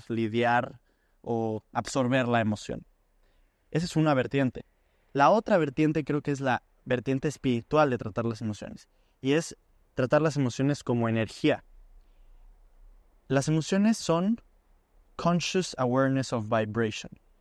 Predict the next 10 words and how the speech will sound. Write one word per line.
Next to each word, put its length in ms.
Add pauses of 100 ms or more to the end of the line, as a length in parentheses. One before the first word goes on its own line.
(160)
que 220
es, 260 (2500)
<laughs> 500
es, 380 (320)
em, 600 (1300)
la 280
observación 760
consciente 560
de 100
vibración. 640